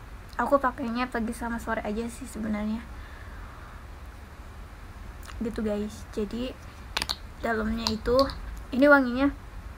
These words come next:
gak terlalu nyengat banget, biasa aja. Cuman ya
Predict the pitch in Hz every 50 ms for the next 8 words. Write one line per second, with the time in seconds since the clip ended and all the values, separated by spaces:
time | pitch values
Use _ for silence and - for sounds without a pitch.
0 | - - 240 247 247 254 254 254 247 240 247 233 233 240 233 240 - - 254 220
1 | 214 214 214 220 233 - - - - - - - - - 233 233 233 233 220 226
2 | 226 214 208 202 196 208 208 208 214 226 226 - - - - - - - - -
3 | - - - - - - - - - - 226 220 226 233 233 240 - - - -
4 | - - - - - - - - 190 202 202 202